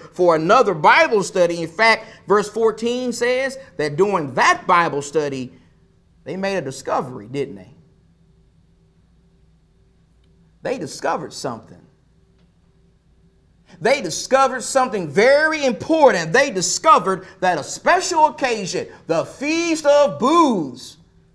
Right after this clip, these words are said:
it was coming. The Feast of Booths, it was on the horizon. And someone says, "What's the Feast of Booths?" Well, my friends, the Feast of Booths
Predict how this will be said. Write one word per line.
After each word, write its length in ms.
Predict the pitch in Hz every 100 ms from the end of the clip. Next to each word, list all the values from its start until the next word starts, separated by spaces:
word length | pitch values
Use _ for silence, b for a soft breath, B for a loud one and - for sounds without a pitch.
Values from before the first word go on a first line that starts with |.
| -
it 160 | 226
was 120 | 381 -
coming. 420 | 233 349 254 - _ _ _ _ _ _ _ _ _ _ _ _ _ _ _ _ _ _ _ _ _ _ _ _ _ b
The 80 | 165
Feast 420 | - 277 330 320
of 140 | 170 139
Booths, 640 | 240 339 370 269 151 131 B 190
it 200 | 320 247
was 140 | 190
on 220 | 202 247
the 100 | 202
horizon. 800 | 165 165 226 339 349 214 190 131 B
And 80 | 320
someone 280 | 302 311 294
says, 220 | 302 240
"What's 200 | 294 320
the 120 | 247
Feast 280 | 240 262 202
of 140 | 202
Booths?" 480 | 185 359 349 233 170 B -
Well, 60 |
my 140 | 269 247
friends, 320 | 277 302 254
the 100 | 208
Feast 340 | - 311 -
of 200 | 208 143
Booths 840 | 160 294 349 254 160 160 185 -